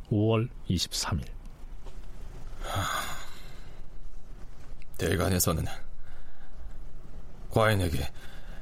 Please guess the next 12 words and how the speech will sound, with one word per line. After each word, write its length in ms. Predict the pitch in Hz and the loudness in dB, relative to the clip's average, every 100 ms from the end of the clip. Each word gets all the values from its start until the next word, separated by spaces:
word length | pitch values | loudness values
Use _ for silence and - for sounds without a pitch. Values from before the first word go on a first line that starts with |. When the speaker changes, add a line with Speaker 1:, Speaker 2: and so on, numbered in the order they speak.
| - - - - - - - | -4 -4 -6 -6 -6 -6 0
Speaker 2:
복성군과 680 | - 101 101 104 92 82 76 | 0 2 2 4 4 2 0
경빈 400 | - 90 85 78 | 0 0 0 0
박 180 | - 85 | -2 0
씨를 320 | - - 82 - - | 0 0 0 -2 -4
결단하여 600 | - 85 76 90 90 87 | -2 -2 0 2 4 2
처치하라고 760 | 85 - 87 - 90 80 78 85 | 0 0 0 0 0 0 0 2
아뢰었다. 460 | 78 78 78 - - - - - - - - - - - - - - - - - - - - - - - - - - - | 2 2 0 0 0 -2 -4 -6 -2 -2 0 -2 -2 -2 -2 -2 -2 -2 -2 -4 -4 -4 -4 -4 -4 -4 -6 -6 -6 2
이 60 | |
일을 340 | 110 90 73 65 | 4 4 2 0
어떻게 360 | - - 95 | 0 0 0
조처해야 420 | - 110 - 107 101 | 2 2 2 2 4
되겠는가? 480 | 95 85 - - | 4 2 2 2